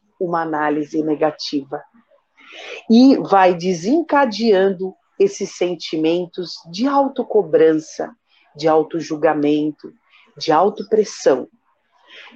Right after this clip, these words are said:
que não são merecidos e que essa percepção negativa da realidade,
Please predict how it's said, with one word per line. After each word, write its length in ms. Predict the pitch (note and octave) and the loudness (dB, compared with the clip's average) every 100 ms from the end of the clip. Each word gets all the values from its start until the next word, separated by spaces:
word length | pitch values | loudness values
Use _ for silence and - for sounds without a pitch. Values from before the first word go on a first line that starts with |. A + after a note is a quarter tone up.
| - | -2
que 120 | B3 | 0
não 260 | A#3+ C4 D#4+ | 2 2 2
são 280 | - A3 G3 | 0 -2 0
merecidos 1040 | F3+ F3 E3+ - F3 D#3+ D#3+ D#3 - - _ _ _ _ _ - | 0 0 -4 -8 -6 -6 -8 -12 -14 -20 _ _ _ _ _ -8
e 60 | |
que 520 | G#3 - A#3+ C4 G3+ - | -8 -4 0 2 0 2
essa 340 | A3 A3+ - | 2 2 -2
percepção 1000 | A3+ G3 - - E3+ - - - G#3 G#3+ | 0 -2 -2 -6 -6 -8 -8 0 2 2
negativa 720 | F3+ D#3+ D3 - - F#3+ E3+ | 0 0 -2 -2 -8 -6 -4
da 120 | D#3 D3+ | -2 -2
realidade, 760 | D#3 D3 C#3+ C#3+ D#3+ E3+ D#3 | -2 -2 -2 0 2 2 -2